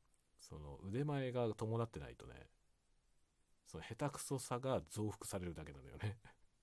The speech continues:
<laughs> 素晴らしい機材によって、そのまともに演奏できてないことがバレるという。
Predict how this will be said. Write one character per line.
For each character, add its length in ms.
<laughs> 520
素 140
晴 100
ら 80
し 120
い 40
機 120
材 180
に 60
よ 100
っ 20
て、 280
そ 160
の 420
ま 100
と 80
も 100
に 100
演 160
奏 160
で 140
き 80
て 100
な 80
い 40
こ 100
と 80
が 80
バ 180
レ 100
る 100
と 140
い 120
う。 60